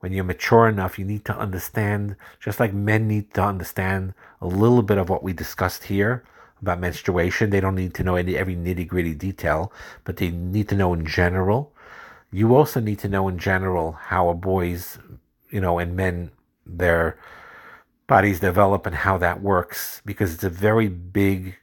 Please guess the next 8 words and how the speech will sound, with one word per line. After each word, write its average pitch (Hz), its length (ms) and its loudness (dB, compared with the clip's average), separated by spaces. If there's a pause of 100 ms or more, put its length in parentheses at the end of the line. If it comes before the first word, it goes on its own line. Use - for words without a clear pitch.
(200)
struggle 90 840 0 (360)
for - 140 -6
men 92 220 0
and 92 180 -2
boys 80 540 -4 (1120)
not 90 220 2
to - 80 0
masturbate 80 840 -4